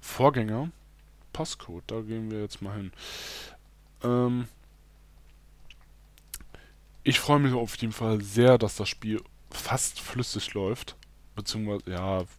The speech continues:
hundertprozentig flüssig geht einfach nicht. Es läuft auf jeden Fall mit fünfzig F P S, das freut mich. Ähm, eventuell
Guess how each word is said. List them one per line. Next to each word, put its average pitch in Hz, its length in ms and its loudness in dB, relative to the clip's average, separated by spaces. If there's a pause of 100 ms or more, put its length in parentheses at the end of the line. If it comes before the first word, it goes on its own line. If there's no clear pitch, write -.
(120)
hundertprozentig 104 720 -4
flüssig - 420 -6
geht - 300 -2
einfach 92 240 -2
nicht. 92 280 -6 (600)
Es - 80 -8
läuft 139 240 6
auf 123 120 0
jeden 135 140 0
Fall 139 100 0
mit 131 160 0
fünfzig - 500 -4
F 117 160 -4
P 120 100 -4
S, 123 300 2
das - 200 -4
freut 113 420 -2
mich. 156 440 -4
Ähm, 117 400 -2 (1700)
eventuell 123 920 4